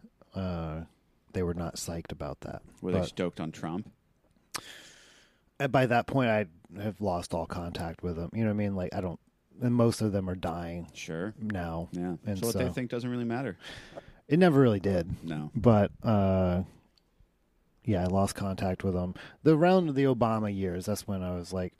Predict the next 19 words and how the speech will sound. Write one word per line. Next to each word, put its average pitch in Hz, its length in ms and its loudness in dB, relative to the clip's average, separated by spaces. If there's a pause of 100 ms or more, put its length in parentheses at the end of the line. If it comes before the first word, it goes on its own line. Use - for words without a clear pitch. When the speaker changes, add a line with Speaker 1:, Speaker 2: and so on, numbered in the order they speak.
(180)
Speaker 1:
I 104 100 -4
really 87 360 -4
don't 80 200 -8
care 82 360 -8 (260)
Speaker 2:
Well, 113 100 -6
that 139 80 -2
Speaker 1:
about 131 80 0
Speaker 2:
must 123 160 -6
have 104 80 -10
been 107 120 -2
about 98 240 -2
when 87 120 -6
you 87 80 -6
came 90 260 -8
out 73 160 -8
here 104 180 -6
as 80 160 -8
well. 90 300 -6 (1400)
Speaker 1:
Huh? 123 180 -2